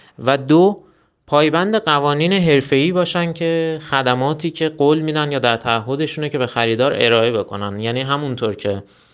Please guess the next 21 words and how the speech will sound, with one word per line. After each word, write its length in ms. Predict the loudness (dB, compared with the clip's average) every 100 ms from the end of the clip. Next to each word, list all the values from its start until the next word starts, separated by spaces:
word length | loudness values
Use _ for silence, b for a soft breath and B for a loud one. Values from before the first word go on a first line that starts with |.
| b b b b b b b
فروشنده 640 | -2 2 4 4 2 0 0
متعهده 760 | -2 0 0 0 0 0 2
به 120 | 0
خریدار 520 | -2 0 0 2 2 2
یه 140 | 0
سری 200 | 0 -2
خدمات 500 | 0 -2 0 -2 -4
رو 60 | -2
بده 280 | 0 2
و 120 | 0 0
باید 420 | 2 4 2 0
حتماً 400 | -2 -2 -6 -4
یه 100 | -4
سازوکار 540 | -2 -4 -4 0 0
قانونی 420 | 2 0 0 -2
وجود 300 | -4 -4 -6
داشته 280 | -4 -2 -2
باشه، 220 | -2 -2
خریدارم 760 | -2 -2 0 2 2 2 2 0
بدونه 360 | -2 -2 -6 -4
که 340 | -2 -2 -2